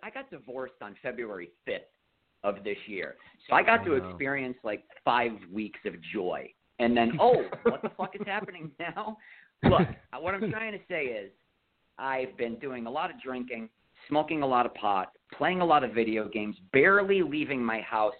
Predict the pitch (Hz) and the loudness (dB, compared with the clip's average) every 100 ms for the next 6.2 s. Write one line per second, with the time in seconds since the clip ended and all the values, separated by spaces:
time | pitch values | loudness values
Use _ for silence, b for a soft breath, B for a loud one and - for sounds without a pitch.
0 | - 117 117 147 151 - 120 95 90 92 | -6 -2 2 2 2 -6 -6 -4 -2 -2
1 | 80 - 73 - _ b b b b _ | -4 -10 -12 -12 _ b b b b _
2 | _ 156 240 254 220 208 170 135 131 120 | _ 4 6 4 0 -4 -6 -8 -8 -8
3 | 120 113 98 98 - 98 90 87 82 - | -10 -12 -10 -12 -10 -8 -6 -8 -12 -16
4 | 80 62 - - - - 277 185 269 160 | -18 -18 -20 -4 0 2 4 4 6 4
5 | 147 240 196 185 202 - 196 - - - | 6 4 4 2 0 -2 -12 -10 -14 -12
6 | - | -12